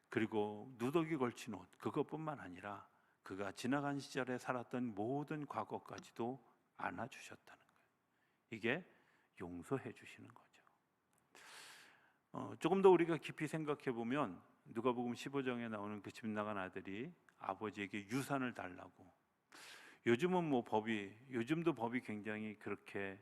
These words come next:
어, 만만하지 않지만요. 만만하지 않지만 그 당시에는 유산을 달라고 하-, 하는 얘기는 "아버지는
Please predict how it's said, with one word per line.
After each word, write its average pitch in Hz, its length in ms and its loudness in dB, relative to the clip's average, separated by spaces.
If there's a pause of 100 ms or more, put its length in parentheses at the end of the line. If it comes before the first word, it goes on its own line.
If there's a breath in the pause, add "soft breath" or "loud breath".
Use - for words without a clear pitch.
어, 95 300 -12 (300)
만만하지 107 580 2
않지만요. 98 720 -4 (180)
만만하지 98 460 -6
않지만 107 540 -4 (1400 loud breath)
그 123 120 0
당시에는 131 680 6 (180)
유산을 139 480 2
달라고 107 440 0
하-, 104 160 -4
하는 107 320 -4
얘기는 98 460 -2 (640 soft breath)
"아버지는 110 500 0